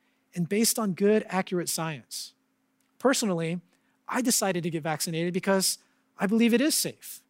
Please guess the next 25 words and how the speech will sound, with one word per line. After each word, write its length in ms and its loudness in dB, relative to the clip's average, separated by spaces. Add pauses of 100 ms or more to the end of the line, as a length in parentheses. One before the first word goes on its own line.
(120)
and 120 -2
ethical 480 -6 (220)
and 120 -4
wise. 520 -10 (720)
Now, 240 2 (240)
I 140 0
know 140 2
I'm 100 0
not 160 4
a 40 4
doctor 420 4
and 100 -2
I'm 80 4
not 160 2
qualified 640 2
to 180 -4
answer 500 0 (340)
questions 460 -2
about 200 -2
vaccine 400 -4
safety, 400 -4
but 180 -10
you 260 2
can 180 -2
talk 520 -2